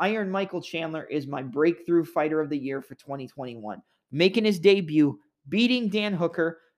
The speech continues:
almost finishing Charles Oliveira, and then going to war with Justin Gaethje in just three fights in the U F C. You can't pick a better breakthrough fighter of the year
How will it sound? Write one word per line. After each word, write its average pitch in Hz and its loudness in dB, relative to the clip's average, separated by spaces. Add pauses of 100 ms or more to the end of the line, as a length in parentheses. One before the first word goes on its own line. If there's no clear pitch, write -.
(100)
almost 254 2
finishing 226 -6
Charles 202 0
Oliveira, 180 0
and 156 -6
then 151 -8
going 170 -4
to 151 0
war 151 2
with 151 -4
Justin 156 -4
Gaethje 151 -4
in 151 -6
just 143 -6
three 196 -2
fights 202 -4
in 185 -10
the 165 -6
U 175 -2
F 151 -6
C. 180 -4 (220)
You 180 -4
can't 190 -6
pick 185 -6
a 156 0
better 139 -2
breakthrough 135 -4
fighter 139 -4
of 117 -8
the 131 -10
year 131 -6